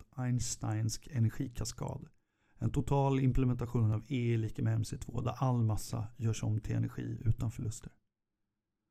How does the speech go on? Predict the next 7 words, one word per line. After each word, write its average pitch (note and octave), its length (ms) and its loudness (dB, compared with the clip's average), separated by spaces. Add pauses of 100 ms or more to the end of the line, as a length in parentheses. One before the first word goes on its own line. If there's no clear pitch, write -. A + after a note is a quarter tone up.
(760)
Och C#3+ 420 2
om D3+ 320 8
universum D#3+ 600 6
från C#3+ 340 2
början D3+ 500 4
var C3+ 80 2
fyllt A#2 640 0